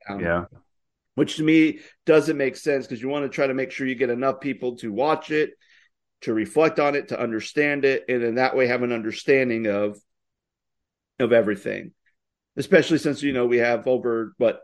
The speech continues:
Speaker 1: two thousand congregations in the U S and Canada?
Speaker 2: Mm-hmm. Yeah. Um, I actually, I mean, I was at work on Friday and I had it pulled up on my, like, my second monitor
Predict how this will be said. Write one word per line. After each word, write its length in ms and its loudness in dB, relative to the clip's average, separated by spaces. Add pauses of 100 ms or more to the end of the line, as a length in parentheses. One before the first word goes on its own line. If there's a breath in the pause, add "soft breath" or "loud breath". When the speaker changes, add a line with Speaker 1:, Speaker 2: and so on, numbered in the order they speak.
(440 soft breath)
Speaker 1:
two 240 0
thousand 1000 -2 (280)
congregations 800 2
in 80 -2
the 100 -4 (140)
U 80 4
S 160 -4
and 100 -8
Canada? 520 -4 (540)
Speaker 2:
Mm-hmm. 440 -8 (1600 loud breath)
Yeah. 240 -8 (280)
Um, 400 6 (720)
I 260 6
actually, 680 0
I 60 -4
mean, 140 2
I 40 4
was 140 4
at 100 0
work 180 -2
on 140 0
Friday 640 2
and 200 -6
I 120 -2
had 140 -2
it 180 -10
pulled 160 -4
up 160 -4
on 80 -4
my, 260 -4 (400)
like, 160 -10
my 120 -6
second 280 -10
monitor 420 -4